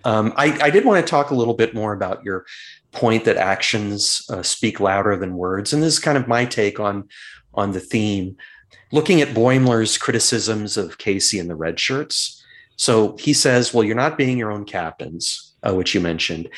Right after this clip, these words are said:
And another thing is that they're so focused on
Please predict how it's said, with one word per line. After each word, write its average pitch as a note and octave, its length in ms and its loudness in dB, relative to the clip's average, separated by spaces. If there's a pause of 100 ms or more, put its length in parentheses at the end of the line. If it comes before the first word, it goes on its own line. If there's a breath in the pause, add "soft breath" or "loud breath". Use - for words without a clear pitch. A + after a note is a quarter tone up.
(300 loud breath)
And C#3 160 2
another B3 260 6
thing B2+ 240 4
is A2+ 160 2
that B2+ 140 -2
they're A#2 160 4
so D#3 360 4
focused B2 880 0
on G#2 380 -4